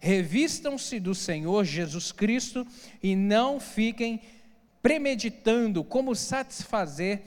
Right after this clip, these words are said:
os desejos da carne." O apóstolo fala, portanto, de uma maneira muito clara, resguardar, pureza. Colossenses capítulo três, verso cinco, acompanhe aí, por favor.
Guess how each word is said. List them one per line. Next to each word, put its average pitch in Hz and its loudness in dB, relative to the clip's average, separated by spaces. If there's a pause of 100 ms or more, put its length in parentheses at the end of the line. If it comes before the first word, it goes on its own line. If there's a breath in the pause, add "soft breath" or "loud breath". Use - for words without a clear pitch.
(160 loud breath)
os 165 -4
desejos 151 -4 (220 soft breath)
da 131 -2
carne." 120 -6 (460 soft breath)
O 131 -8
apóstolo 190 -2
fala, 185 0
portanto, 185 -2
de 190 -4
uma 190 0
maneira 190 2
muito 208 -2
clara, 165 0 (160)
resguardar, 151 -4 (320 soft breath)
pureza. 190 2 (180)
Colossenses 214 0
capítulo 196 -2
três, 185 -2
verso 156 -4
cinco, 185 -2
acompanhe 196 0
aí, 185 -2
por 180 -6
favor. 156 -2